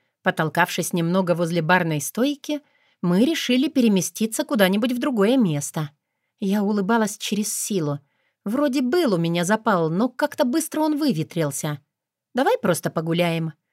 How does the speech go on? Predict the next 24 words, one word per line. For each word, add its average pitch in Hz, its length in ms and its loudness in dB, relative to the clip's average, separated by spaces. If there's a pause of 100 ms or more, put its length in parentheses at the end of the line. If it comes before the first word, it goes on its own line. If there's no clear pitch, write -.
(140)
предложила 165 480 -2
я. 160 320 -2 (400)
"Все, 311 380 4
что 240 240 4
захочешь". 180 680 0 (500)
После 349 320 2
выхода 254 360 4
из 208 220 6
бара 339 380 4
мы 320 140 4
с - 100 0
Риткой 226 400 4
дружно 196 380 4
цокали 208 400 4
каблуками 185 640 2
по 175 140 0
влажной 175 380 4
брусчатке 202 640 0
и 214 60 2
шли. 180 440 -2 (340)
В... 185 400 2 (320)
куда 330 200 4
глаза 202 300 6
глядят. 160 460 -2